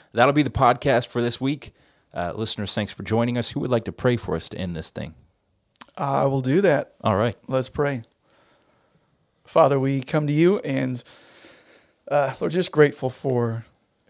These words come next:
Speaker 2: who you are. Uh, and grateful that you invite us into your plan to, um, Lord, just save and redeem. And,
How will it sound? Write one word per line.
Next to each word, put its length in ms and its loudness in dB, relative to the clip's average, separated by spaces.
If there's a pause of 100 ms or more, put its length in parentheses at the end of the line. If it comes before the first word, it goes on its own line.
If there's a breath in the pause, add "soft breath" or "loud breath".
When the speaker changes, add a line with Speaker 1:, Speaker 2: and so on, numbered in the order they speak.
Speaker 2:
who 160 -4
you 220 0
are. 300 0 (640)
Uh, 180 -4
and 100 -6
grateful 280 -2
that 100 0
you 180 -2
invite 380 0
us 220 0
into 680 -2 (680 soft breath)
your 160 -2
plan 420 0
to, 600 -2 (220)
um, 460 -10 (560)
Lord, 100 -6
just 200 -2
save 340 0
and 140 0
redeem. 480 0
And, 180 -4